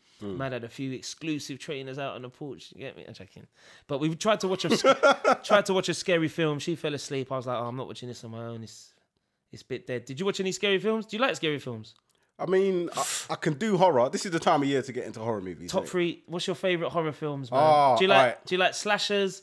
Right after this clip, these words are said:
Speaker 1: Insidious
Speaker 2: Ooh.
Speaker 1: is fucking ill. The Shining.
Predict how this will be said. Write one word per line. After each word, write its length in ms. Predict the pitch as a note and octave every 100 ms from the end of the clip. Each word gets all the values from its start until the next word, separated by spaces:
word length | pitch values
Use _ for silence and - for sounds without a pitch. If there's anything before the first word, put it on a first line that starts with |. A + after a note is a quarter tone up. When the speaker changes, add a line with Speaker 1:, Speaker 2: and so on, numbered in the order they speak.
| -
Speaker 1:
Insidious 840 | D#3 F3 - D3+ C3 - - - _ _ -
Speaker 2:
Ooh. 420 | C#3+ A#3+ E3+ A#2 G#2+
Speaker 1:
is 220 | B2+ A#2
fucking 520 | - - C#3+ - A#2 -
ill. 380 | A2+ A2+ F#2 D#2 _ _ _ _ _ _ _ _ _
The 80 | A#2
Shining. 680 | - F3 D#3+ C3+ A2+ F2